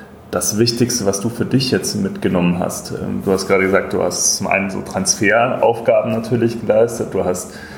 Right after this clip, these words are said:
ähm, zum anderen ja ganz gezielt Innovation getrieben.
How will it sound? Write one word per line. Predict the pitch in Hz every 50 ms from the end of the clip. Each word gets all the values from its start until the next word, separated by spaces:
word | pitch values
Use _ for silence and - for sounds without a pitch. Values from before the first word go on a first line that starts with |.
| - - -
ähm, | - 95 95 92 92 92 92 90
zum | - 110 101
anderen | - 90 92 98 95 95 95 95 - - - - - -
ja | - 90 92 95 - - - - - - - - - - - - - -
ganz | 104 98 113 117 -
gezielt | 127 117 - - - 127 117 -
Innovation | 123 123 107 101 95 95 - - 107 104
getrieben. | 104 87 - - - 120 127 135 156 165 180 170 170 -